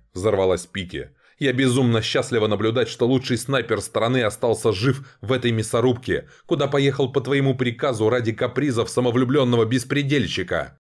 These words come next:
Макс сжал руки в кулаки и скрежетнул челюстью,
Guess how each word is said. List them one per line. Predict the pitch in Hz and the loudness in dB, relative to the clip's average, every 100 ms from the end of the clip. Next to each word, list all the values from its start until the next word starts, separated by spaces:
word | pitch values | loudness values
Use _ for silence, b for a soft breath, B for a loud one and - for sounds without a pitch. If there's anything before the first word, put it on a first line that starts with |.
| _ - | _ -6
Макс | 101 85 85 | -2 -2 -2
сжал | 92 98 95 | 0 2 2
руки | 110 95 | 0 -2
в | - | -2
кулаки | 101 98 92 120 | 0 0 -2 -6
и | 120 117 | -4 -4
скрежетнул | - 113 110 110 123 120 | -4 -2 0 0 0 0
челюстью, | - 131 123 123 120 117 | 0 0 0 -2 0 0